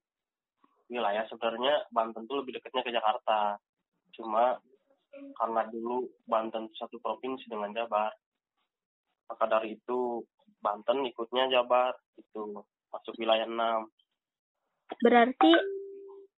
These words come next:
Speaker 2: eh, wilayah enam itu ada pas F K M T S I emang diresmikan gitu, langsung terbentuk gitu ya, Bang, wilayah-wilayahnya?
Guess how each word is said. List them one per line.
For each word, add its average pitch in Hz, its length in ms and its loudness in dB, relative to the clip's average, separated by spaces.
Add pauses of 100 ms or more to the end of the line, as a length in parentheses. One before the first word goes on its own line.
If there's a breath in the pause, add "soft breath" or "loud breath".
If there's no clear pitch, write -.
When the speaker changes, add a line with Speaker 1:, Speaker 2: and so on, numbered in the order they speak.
(300)
Speaker 2:
eh, 233 240 8
wilayah 233 560 8
enam 233 320 6
itu 240 320 8 (400)
ada 247 560 8
pas 220 240 8 (400)
F - 160 2
K - 160 4
M 247 160 8
T - 20 4 (140)
S 233 60 -4 (100)
I 294 160 6
emang 262 240 6
diresmikan 254 720 6
gitu, 269 160 8
langsung 247 320 6
terbentuk 233 400 6
gitu 226 240 8
ya, 240 80 12
Bang, 220 240 6
wilayah-wilayahnya? 226 880 4